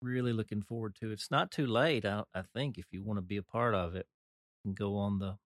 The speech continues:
probably gotten emails that have information. You can go on the website and find it, How to Receive an Outpouring of the Holy Spirit. We're not gonna be charging any admission for this. We want as many people as possible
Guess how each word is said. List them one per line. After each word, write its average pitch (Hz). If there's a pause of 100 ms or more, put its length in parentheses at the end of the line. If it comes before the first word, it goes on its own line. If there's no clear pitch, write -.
(420)
probably 107
gotten 101
emails 98
that 95
have 92
information. 98
You 98
can 95
go 95
on 95
the 95
website 95
and 90
find 92
it, 92 (540)
How 101
to 104
Receive 101
an 101
Outpouring 101
of 101
the 95
Holy 101
Spirit. 107 (680)
We're 113
not 120 (200)
gonna 127
be 117
charging 120
any 113
admission 101
for 113
this. 117
We 98
want 113
as 95
many 113
people 104
as 92
possible 98